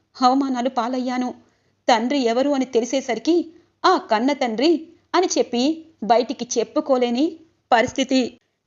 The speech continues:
డీబీఎస్టీ కాలేజీని ఒక రాజులా పరిపించిన రిషి సార్ జీవితం, తను తండ్రి తప్పు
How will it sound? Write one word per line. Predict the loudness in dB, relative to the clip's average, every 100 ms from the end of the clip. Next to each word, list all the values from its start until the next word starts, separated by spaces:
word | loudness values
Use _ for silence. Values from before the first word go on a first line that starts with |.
| -2
డీబీఎస్టీ | 0 2 2 2 0 -4
కాలేజీని | 0 2 2 0 2 2 2 -4 _ 0
ఒక | 0
రాజులా | -2 -2 -4 -2 -2
పరిపించిన | 0 -2 -2 -4 -4 -2 -2 -2 -14 _ _ _ -2
రిషి | 2 2
సార్ | 2 2 0 -2 -16 _ -12
జీవితం, | -8 -4 -2 -2 -4 -4 -6 -18 _ _ 0
తను | 4 4 2 -2 _ _ 0
తండ్రి | 2 2 0
తప్పు | 0 0 -2